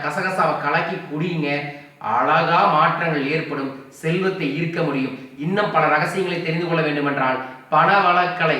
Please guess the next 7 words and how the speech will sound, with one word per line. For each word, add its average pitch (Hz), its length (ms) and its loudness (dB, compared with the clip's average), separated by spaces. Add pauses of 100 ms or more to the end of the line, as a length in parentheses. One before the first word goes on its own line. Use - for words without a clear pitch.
(100)
செல்வத்தை 190 500 -4
பெருக்கும் 151 400 -4
ரகசிய 175 420 -2
பயிற்சி 165 380 -4
வகுப்புக்கு 147 680 -4
கலந்து 175 340 0
கொள்ளுங்கள். 143 380 -2